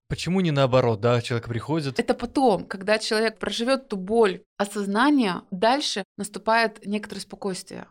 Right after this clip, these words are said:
Speaker 2: Спокойствие, стабильность и нормализация самооценки. Потому что, ну, если я все уже про себя знаю, свою историю жизни я уже написала, все самое мерзкое, отвратительное я уже для себя уложила, что вообще нового для меня, собственно говоря, может сказать другой человек. И в этом смысле приходит такое,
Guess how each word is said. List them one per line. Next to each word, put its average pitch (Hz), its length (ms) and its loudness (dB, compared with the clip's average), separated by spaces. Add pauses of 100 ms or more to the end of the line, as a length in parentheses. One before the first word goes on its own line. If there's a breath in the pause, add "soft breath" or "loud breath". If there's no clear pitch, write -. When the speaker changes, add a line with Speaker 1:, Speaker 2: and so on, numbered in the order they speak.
Speaker 2:
Спокойствие, 269 560 -2
стабильность 220 640 -2
и 233 80 -2
нормализация 220 680 0
самооценки. 190 680 -4
Потому - 240 -4
что, 226 140 -4
ну, 233 60 2
если 277 260 0
я 262 80 2
все 262 240 -2
уже 208 160 0
про 190 140 -14
себя 180 280 -10
знаю, 165 300 -14
свою 233 280 -6
историю 285 340 0
жизни 262 400 -2
я 226 180 2
уже 220 160 0
написала, 220 440 0 (120)
все - 140 -10
самое 262 340 2
мерзкое, 226 420 0
отвратительное 190 600 -8
я 185 160 0
уже 202 200 -2
для 190 120 -10
себя 185 480 -2
уложила, 196 540 -6 (140)
что - 360 2
вообще 196 280 -6
нового 240 340 0
для 196 140 -6
меня, 202 160 -2
собственно 202 340 -10
говоря, 214 240 0
может 202 200 -4
сказать 196 180 -6
другой 196 280 0
человек. 196 540 -2 (140)
И 233 480 2
в 190 80 -4
этом 247 260 2
смысле 240 640 -2 (160)
приходит 262 340 -2
такое, 214 420 -2